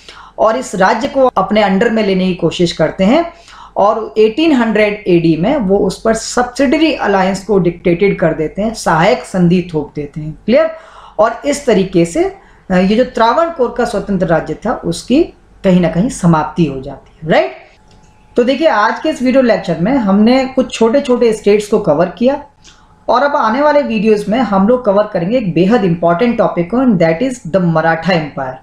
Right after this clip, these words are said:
तो ये जो मराठा साम्राज्य है, ये एग्जाम point of view से काफी important topic है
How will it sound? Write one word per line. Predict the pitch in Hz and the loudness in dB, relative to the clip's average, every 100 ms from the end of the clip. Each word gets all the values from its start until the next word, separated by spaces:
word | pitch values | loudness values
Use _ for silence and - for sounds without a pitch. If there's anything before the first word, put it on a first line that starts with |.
| _ _ - - - _ - | _ _ -20 -20 -20 _ 0
तो | |
ये | 285 | 2
जो | 320 | 4
मराठा | 269 175 190 220 302 | 2 2 2 2 0
साम्राज्य | - 214 190 175 175 | 0 -2 0 0 0
है, | 262 | 0
ये | 277 | 2
एग्जाम | 285 170 - 196 269 | 0 -2 -2 0 -2
point | - 208 190 214 | -2 -2 0 0
of | |
view | 175 190 | 0 -2
से | 269 262 - | -4 -6 -4
काफी | 185 202 269 | -2 0 2
important | 226 175 180 190 202 175 | 0 2 0 2 0 0
topic | 147 180 175 | -2 -2 -2
है | 220 - | -2 -4